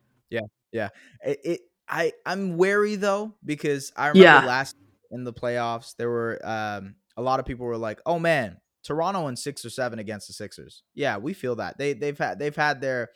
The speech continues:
Speaker 1: they've had the advantage over the Sixers all season. They've played them well. They have certain things that could,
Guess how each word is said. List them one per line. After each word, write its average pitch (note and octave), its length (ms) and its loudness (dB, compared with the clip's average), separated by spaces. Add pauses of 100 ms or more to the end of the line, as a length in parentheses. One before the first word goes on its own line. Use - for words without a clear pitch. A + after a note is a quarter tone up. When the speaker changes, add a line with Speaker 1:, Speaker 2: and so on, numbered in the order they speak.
(240)
Speaker 1:
they've D3 140 -2
had F3 180 2
the C#3 80 -2
advantage B2+ 400 -4
over B2 140 -2
the A2+ 80 -8
Sixers A#2 400 -10
all A#2+ 160 -2
season. A#2+ 400 -8
They've G#2 200 -10
played B2 240 -6
them B2 200 -8
well. A#2 400 -4 (240)
They A#2 100 -2
have B2 320 0
certain A#2 280 -6
things B2 240 -10
that A2 100 -8
could, G#2+ 160 -18